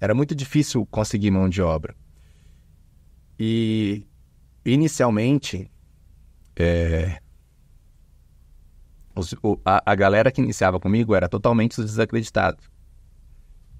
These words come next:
Eles, o mérito é total deles de ter acreditado no, no sonho da transparência, porque eram as pessoas que, que não tinha outra possibilidade. Eram os meninos de casa de recuperação, ex-usuários de drogas,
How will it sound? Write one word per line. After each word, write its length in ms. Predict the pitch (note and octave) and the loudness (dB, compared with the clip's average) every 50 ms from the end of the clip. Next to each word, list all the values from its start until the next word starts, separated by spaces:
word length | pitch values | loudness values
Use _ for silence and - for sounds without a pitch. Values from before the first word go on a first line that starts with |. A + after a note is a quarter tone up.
| - - - | -20 -20 -4
Eles, 540 | - G2+ G#2+ A2 A#2 - - - - - - - - - _ | -2 0 0 2 0 -2 -4 -6 -14 -14 -16 -18 -20 -6 _
o 80 | G2+ | -2
mérito 360 | F#2+ G2 G#2+ G2+ - G#2+ - A#2+ | 0 2 2 2 0 0 -2 -2
é 40 | |
total 400 | G2 - A#2+ A#2+ - B2+ A#2+ A#2+ | 0 0 -2 0 2 2 2 4
deles 340 | A#2 G#2 G2+ G2 F2 F2 F2 | 4 2 0 0 0 -2 -6
de 80 | - - | -8 -8
ter 100 | - - | -8 -6
acreditado 640 | F#2 - F2+ E2+ E2 D#2 - D#2+ D#2+ D#2 D2+ D2+ E2 | -4 -2 -4 -2 -4 -4 0 0 0 0 0 0 0
no, 160 | D#2+ D#2 - - | 0 -2 -2 -2
no 160 | - - F2+ E2 | -2 -2 -2 -2
sonho 360 | - - - F#2 F2 F2+ D#2+ | -4 -2 -2 0 0 0 0
da 100 | D#2+ D#2+ | -2 -4
transparência, 760 | - F2 E2+ - - E2+ E2+ F#2 G#2+ B2+ C3 - - - - - - _ - - _ _ - - - | -4 -6 -8 -4 -4 -4 -2 0 0 -2 -4 -6 -10 -16 -18 -18 -20 _ -20 -20 _ _ -20 -20 -8
porque 200 | - G#2+ F2+ - | -6 -4 0 2
eram 100 | G#2 G#2+ | 2 2
as 80 | G2+ - | 2 0
pessoas 440 | - A2+ G#2 - A#2+ A2+ G#2 - - | -2 -6 -4 0 0 0 0 0 -4
que, 440 | _ - - A#2 A2 A2 G#2 - _ _ _ _ - - _ _ _ _ _ _ _ _ _ _ | _ -6 -4 -2 0 0 -2 -4 _ _ _ _ -20 -20 _ _ _ _ _ _ _ _ _ _
que 340 | _ - F#2+ F#2+ F#2 F2+ F2 | _ -6 -4 -2 0 0 2
não 220 | F2+ G2+ A2 A2+ | 2 2 2 0
tinha 420 | G#2 - - A#2+ B2 A#2+ G#2+ F#2 _ - - - - | -2 -2 0 2 2 2 2 0 _ -10 -20 -16 -2
outra 300 | - A#2+ A2 - - - | 0 0 0 2 -2 -4
possibilidade. 960 | - - F#2 - - F2 - - - - F2 D2+ C#2 C2+ - - - - - - _ - - - - - - - - - | -2 -2 -6 -4 -4 -6 -6 -6 -6 -6 -4 -4 -4 -6 -8 -12 -18 -18 -20 -20 _ -20 -20 -20 -20 -20 -20 -20 -18 -8
Eram 120 | - - F#2 | -6 -4 -2
os 80 | F2+ | 0
meninos 360 | F#2 F2 E2 E2+ F2 F2 E2 | 0 0 2 2 0 0 -2
de 60 | - - | -4 -2
casa 240 | - D#2+ D#2+ F2+ | 0 0 0 2
de 60 | D#2+ D2 | 0 -4
recuperação, 640 | D2+ - - E2 E2+ E2+ - - F#2+ F2 E2 D#2 | -4 -4 -4 -4 -4 -4 -2 -2 -2 0 0 -2
ex-usuários 520 | D#2 D2+ - F2 D#2 E2 D#2 D2 D2+ D2 | -4 -4 -4 -6 -4 -2 -2 -2 -2 -4
de 100 | E2+ F2 | -6 -4
drogas, 640 | E2+ F2+ D#2+ D2+ D2 D2+ C#2+ - - - - - - | -2 0 0 0 0 0 -2 -6 -10 -12 -18 -20 -20